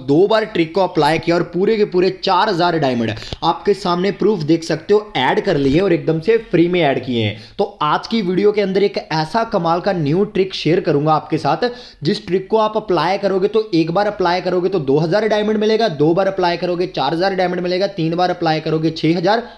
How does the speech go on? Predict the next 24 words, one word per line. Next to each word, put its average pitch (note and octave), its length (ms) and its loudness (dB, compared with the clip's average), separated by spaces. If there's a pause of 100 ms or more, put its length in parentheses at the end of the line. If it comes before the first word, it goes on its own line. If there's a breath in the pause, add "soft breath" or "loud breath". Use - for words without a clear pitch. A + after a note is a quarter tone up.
(140)
और D#3+ 220 0
चार F3 240 0
बार G3 180 0
ट्रिक E3 260 -2
को F#3 60 0
अप्लाई E3 280 0
करोगे D#3+ 360 0
आठ D3 200 -2
हज़ार E3+ 280 0 (340 loud breath)
और G#3 80 2 (140)
पांच F#3+ 240 2
बार F#3+ 200 0
ट्रिक E3+ 240 -2
को G3 80 2
अप्लाई D#3+ 320 0
करोगे D#3+ 240 2
तो E3 100 -2
पूरा F3 240 2
का E3+ 80 2
पूरा D#3+ 180 2 (100)
दस C#3 220 -2
हज़ार C#3+ 240 2
डायमंड्स A#2+ 380 0
मिलेगा। A2 360 0